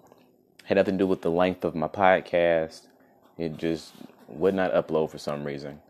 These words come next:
Um, follow me at Everything's Just Fine to see my illustrations and travels as a storyteller. <clears throat>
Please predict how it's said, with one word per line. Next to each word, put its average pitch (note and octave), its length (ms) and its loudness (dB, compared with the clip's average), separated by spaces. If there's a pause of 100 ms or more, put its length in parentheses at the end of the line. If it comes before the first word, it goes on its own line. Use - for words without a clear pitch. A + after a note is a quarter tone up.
(480)
Um, D#2+ 540 2 (380)
follow A2 200 8
me G2+ 100 2
at F#2 60 2
Everything's G#2 400 0
Just G#2 200 -4
Fine D3 500 -4 (460)
to F#2+ 200 -6
see A#2 380 2
my D2+ 440 -4
illustrations A#2+ 920 0
and D2 240 -8 (640)
travels A#2+ 420 2
as F#2 180 -2
a E2 80 -4
storyteller. E2 800 -6 (1800)
<clears throat> - 840 0